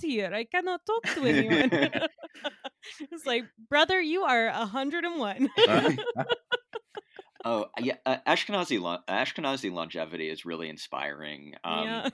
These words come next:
Speaker 1: <laughs>
Speaker 2: Jerry Schatzberg is still introducing his movies, uh, around
Speaker 1: <laughs> Yeah.
Speaker 2: town, and he's looking great. Um,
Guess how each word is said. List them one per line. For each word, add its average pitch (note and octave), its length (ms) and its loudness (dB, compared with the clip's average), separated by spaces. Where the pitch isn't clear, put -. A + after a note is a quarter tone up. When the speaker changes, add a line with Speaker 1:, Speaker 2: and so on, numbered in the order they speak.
Speaker 1:
<laughs> E4 100 -2
Speaker 2:
Jerry D3 240 2
Schatzberg E2+ 560 -2
is - 60 -10
still F2 220 -6
introducing E2 600 -8
his D#2+ 160 -12
movies, E2+ 760 -8
uh, D#2+ 420 -4
around E2+ 280 -2
Speaker 1:
<laughs> - 100 -6
Yeah. F2 160 0
Speaker 2:
town, E2+ 120 -2
and G2+ 80 -14
he's G2 140 -8
looking G#2 220 -4
great. F2 460 -2
Um, D#2+ 560 -4